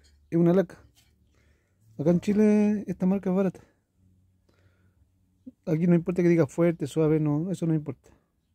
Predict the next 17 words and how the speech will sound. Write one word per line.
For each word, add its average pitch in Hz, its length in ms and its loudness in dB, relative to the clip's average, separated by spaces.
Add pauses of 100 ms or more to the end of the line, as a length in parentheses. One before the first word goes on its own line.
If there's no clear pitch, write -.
(220)
Y 147 60 -12
lo 135 100 -2
que 143 60 0
está 160 160 0
dentro 185 200 -2
es 175 40 -2
lo 180 60 0
que 160 100 0
interesa. 143 380 -4 (1500)
Es 143 140 -10
un 143 640 0
líquido 175 380 -2
que 160 180 -6
contiene 160 320 -2
silicona, 170 500 -2 (100)
no 151 100 -2
mancha. 180 440 -2